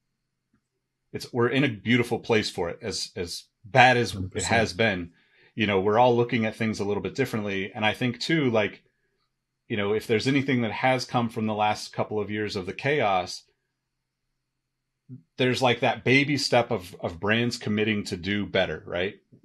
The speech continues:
Speaker 2: Right.
Speaker 1: Just generally speaking. And I think that's one thing that I, I assume probably is the case. But,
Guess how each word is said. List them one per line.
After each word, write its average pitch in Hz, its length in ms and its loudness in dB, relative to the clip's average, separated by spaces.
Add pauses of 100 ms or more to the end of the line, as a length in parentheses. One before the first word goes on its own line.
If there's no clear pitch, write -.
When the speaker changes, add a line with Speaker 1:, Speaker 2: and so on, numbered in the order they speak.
(140)
Speaker 2:
Right. 85 220 -8 (340)
Speaker 1:
Just 107 260 -4
generally 123 460 4
speaking. 98 580 -6 (460)
And 117 120 2
I 123 100 4
think 165 300 -4
that's 123 360 0
one 117 180 0
thing 110 240 -4
that 98 100 -2
I, 95 320 2
I 98 120 -2
assume 127 500 2
probably 101 720 0 (420)
is 98 220 -4
the 101 60 -6
case. 123 340 0
But, 101 320 -4